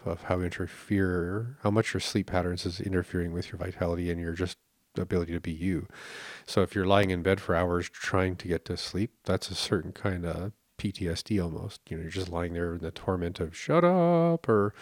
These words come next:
"If I can just get my temperature of my pillow and my one foot out of the blanket and, <laughs> you know, one hand in a cup of water." I don't know. You know, there's a lot of, <laughs> a lot of just, just, just to get it right. So that, that's a really big thing. And, and,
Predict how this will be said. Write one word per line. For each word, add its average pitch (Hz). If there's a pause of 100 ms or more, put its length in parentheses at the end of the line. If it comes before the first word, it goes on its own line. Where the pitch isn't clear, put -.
(640)
"If -
I -
can 90
just 135
get 131
my 107 (920)
temperature 113
of 98
my 104
pillow 117
and 101
my 101
one 117
foot 123
out 120
of 113
the 110
blanket 104
and, 101 (180)
<laughs> -
you 156
know, 156
one 156
hand 131
in 120
a 113
cup 139
of 110
water." 107
I 117
don't 113
know. 107 (420)
You 104
know, 95
there's 110
a 110
lot 101
of, 107 (340)
<laughs> -
a 139
lot 131
of 120
just, 139
just, -
just -
to -
get 123
it 123
right. 123 (920)
So -
that, 113
that's 127
a 117
really 101
big 95
thing. 110
And, 92
and, 95